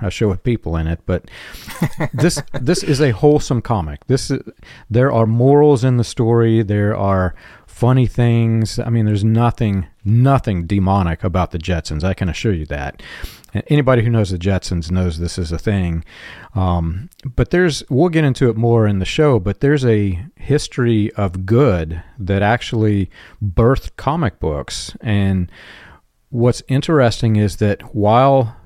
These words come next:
comic books were trying to do this very, very good thing for the nation at a time that the nation needed it most, you had these men rising up and saying, "No, this thing that you're doing, entertaining our kids and giving them peace of mind during this troubling time,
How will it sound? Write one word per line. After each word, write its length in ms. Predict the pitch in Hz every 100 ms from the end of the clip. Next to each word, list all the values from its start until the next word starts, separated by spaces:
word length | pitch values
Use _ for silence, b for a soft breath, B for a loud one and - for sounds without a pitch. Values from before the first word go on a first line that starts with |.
| -
comic 340 | 127 139 127
books 320 | 123 113 -
were 80 | 107
trying 340 | - 120 120 117
to 120 | 98
do 140 | 110
this 180 | 98 -
very, 400 | 98 101 123 139
very 380 | 98 107 120 104
good 440 | 90 117 127 113 -
thing 340 | 117 120 90
for 180 | - 95
the 100 | 87
nation 540 | 98 151 - 78 73 113
at 120 | 101
a 60 | 92
time 360 | 123 123 123
that 120 | 98
the 80 | -
nation 440 | 90 110 123 120 92
needed 360 | 101 123 113
it 120 | 95
most, 580 | 92 113 151 82 - - B B B B B -
you 100 | 104
had 440 | - 117 147 123
these 220 | 107 98 101
men 460 | 110 156 113 92
rising 400 | 101 127 107 107
up 220 | 127 117
and 100 | 101
saying, 340 | - 120 110 95 B B B
"No, 440 | 113 170 131 87
this 260 | 80 135 -
thing 300 | 165 170 127
that 180 | 107 -
you're 80 | 92
doing, 600 | 101 170 110 87 82 104
entertaining 580 | 143 160 - 147 139 113
our 140 | 95
kids 420 | - 165 131 90
and 160 | 98 90
giving 360 | 110 127 123 110
them 180 | 104
peace 300 | - 135 120
of 120 | 104 87
mind 520 | 95 123 104 87 82
during 260 | 104 107
this 160 | 92 90
troubling 500 | - 147 156 127 101
time, 440 | - 147 139 92